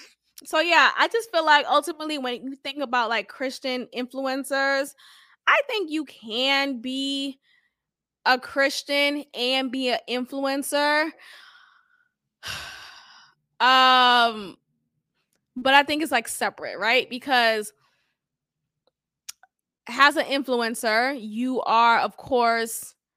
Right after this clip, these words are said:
influencing your audience to purchase whatever you're marketing. And as a Christian, you're going to talk about God and your love for God and why you too should love God.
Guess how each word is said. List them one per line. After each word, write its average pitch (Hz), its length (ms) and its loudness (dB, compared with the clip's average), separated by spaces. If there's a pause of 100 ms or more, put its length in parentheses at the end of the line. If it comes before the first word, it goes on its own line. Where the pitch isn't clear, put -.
(600)
influencing 269 1080 -4
your 226 320 -4
audience 226 640 0
to 220 140 -12
purchase 226 520 -6
whatever 208 340 -4
you're 208 260 -4
marketing. 202 680 -8 (960)
And 233 120 2
as 240 140 4
a 247 60 -4
Christian, 277 640 0 (300)
you're 247 340 2
going 254 340 0
to 262 420 -6
talk 226 260 -4
about 262 220 2
God 247 420 2
and 208 100 -4
your 208 100 -4
love 226 180 0
for 226 100 -8
God 233 380 4
and 208 340 -4 (340)
why 214 260 0
you 262 220 -4
too 330 300 -4
should 254 200 -4
love 226 200 2
God. 196 460 2